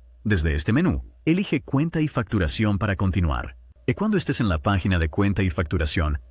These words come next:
encuentra la barra lateral en el lado izquierdo de la pantalla. En esta barra lateral, verás diferentes opciones. Haz clic en Configuración para ver más opciones.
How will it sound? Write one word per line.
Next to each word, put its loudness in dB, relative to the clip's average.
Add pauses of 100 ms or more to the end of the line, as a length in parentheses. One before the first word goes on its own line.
(100)
encuentra 0
la 0
barra -2
lateral 0
en 2
el 2
lado -2
izquierdo 0
de 2
la 0
pantalla. -2 (500)
En 4
esta 2
barra 0
lateral, 0 (240)
verás 2
diferentes 0
opciones. -2 (460)
Haz -2
clic -2
en 2
Configuración 0
para 2
ver 0
más 2
opciones. -2